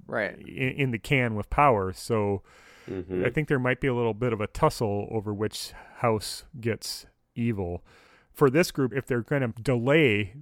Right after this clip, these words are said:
Speaker 2: putting Evil out, and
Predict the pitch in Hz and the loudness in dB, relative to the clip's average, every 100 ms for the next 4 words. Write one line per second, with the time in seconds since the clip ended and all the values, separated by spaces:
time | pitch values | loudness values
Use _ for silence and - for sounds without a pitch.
0 | - 131 110 104 101 120 110 101 101 117 | -4 -2 -2 -4 -4 -4 -2 -2 -2 0
1 | 107 90 - _ _ _ _ _ 107 98 | 0 -2 -6 _ _ _ _ _ -8 -6
2 | 98 | -6